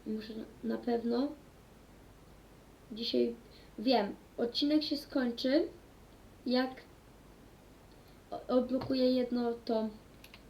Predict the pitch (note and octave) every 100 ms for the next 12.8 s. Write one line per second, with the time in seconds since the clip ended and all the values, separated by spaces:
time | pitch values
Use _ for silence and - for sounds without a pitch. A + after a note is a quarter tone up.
0 | - A#3 A3+ G3 F#3+ - - - - A#3
1 | G#3+ - G3+ G#3+ G#3 - - - - A#3
2 | A3+ G3 F#3 - G3+ A3 G#3+ - - -
3 | - - - - - - - - - -
4 | - - - - - - - - - -
5 | - - - - - - - G#3+ G#3+ G#3
6 | - - - - - - - - - -
7 | - - - C4 A3 - A3 A#3 - A#3
8 | A3+ A#3 A3+ - A#3 A3 A3 G#3 G#3 A3
9 | C4 - - - - - - - - -
10 | - - - - - - - - - -
11 | - - - - - - - - B3 -
12 | - C#4+ B3 G#3 - A#3+ A3+ D4